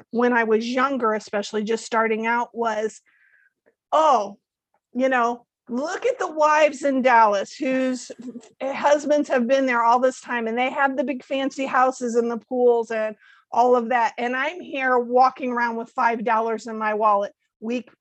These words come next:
to week to week." Not because I'm not thrifty, not because I'm out buying Coach purses, but because that was the situation. Family of five, one income,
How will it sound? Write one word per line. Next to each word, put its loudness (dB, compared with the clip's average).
to -6
week -6
to -6
week." -6
Not 0
because -6
I'm -8
not -8
thrifty, 0
not -2
because -2
I'm -2
out -6
buying -4
Coach -2
purses, -4
but -2
because -2
that 0
was -2
the -6
situation. -4
Family -2
of 0
five, 0
one -6
income, -10